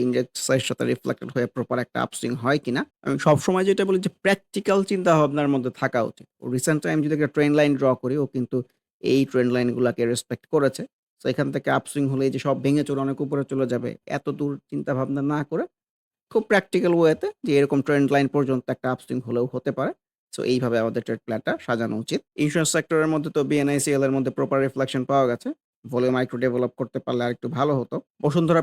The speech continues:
পেপারের মধ্যেও ভলিউমের ডেভেলপমেন্ট ছাড়া কিন্তু রিফ্লেকশন পাওয়া গেছে। Let's see। বারাকা পতেঙ্গার মধ্যেও রিফ্লেকশন আছে, কিন্তু ক্যান্ডেলের উপরে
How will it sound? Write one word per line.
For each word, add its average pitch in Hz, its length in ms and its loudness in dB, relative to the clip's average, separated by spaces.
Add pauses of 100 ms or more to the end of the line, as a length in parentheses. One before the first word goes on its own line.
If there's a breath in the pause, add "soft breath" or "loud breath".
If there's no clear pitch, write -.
পেপারের 156 380 2
মধ্যেও 151 280 2 (140)
ভলিউমের 143 420 2
ডেভেলপমেন্ট 139 540 2
ছাড়া 131 240 4
কিন্তু 123 240 -4
রিফ্লেকশন 123 440 -4
পাওয়া 127 200 2
গেছে। 117 180 -4 (320)
Let's 135 180 -6
see। 202 120 0 (200)
বারাকা 147 360 4
পতেঙ্গার 151 460 2
মধ্যেও 143 280 0
রিফ্লেকশন 143 440 -2
আছে, 139 200 -2 (160)
কিন্তু 127 240 -4
ক্যান্ডেলের 131 340 0
উপরে 135 160 0